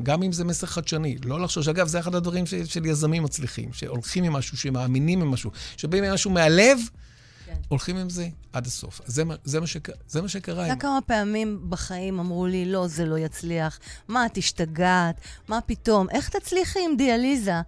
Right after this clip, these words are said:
Speaker 2: וככל שאמרו לי את זה יותר, וניסו לטוע בי פחד, האותיות פחד, אם תהפוך אותם, זה דחף. זה רק דחף אותי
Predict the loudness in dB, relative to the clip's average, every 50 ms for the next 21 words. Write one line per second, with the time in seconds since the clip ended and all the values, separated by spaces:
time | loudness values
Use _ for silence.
0 | -8 -14 -20 -20 -20 -18 -18 -14 -6 -4 -4 -2 0 0 2 4 6 4 4 4
1 | 2 2 4 4 4 4 6 6 6 6 4 2 2 0 0 0 -2 -2 -2 0
2 | 2 4 4 2 2 0 -2 -2 -2 -4 -4 -4 -4 -4 -6 -6 -4 -2 0 0
3 | 0 0 -2 -4 -4 -2 -2 0 -2 -2 -4 -8 -8 -4 -2 -2 -2 -2 -4 -4
4 | -4 -2 -2 -4 -4 -6 _ _ _ -20 -20 -20 -20 -20 -20 -20 -20 -20 -20 -12
5 | -6 -4 -4 -2 -2 0 -2 -2 -2 -2 _ 2 2 2 2 0 0 0 0 0
6 | -2 -4 -6 -6 -4 -2 -2 -4 -2 -2 -4 -4 -2 -4 -4 -2 -2 0 0 0
7 | 0 -2 0 2 2 2 2 2 -2 -6 -8 -10 -12 -14 -18 -18 -20 -20 -20 -20
8 | _ _ -6 -2 0 0 0 0 0 -2 -2 0 0 0 0 0 0 -2 -4 -4
9 | -2 -2 -2 -2 -4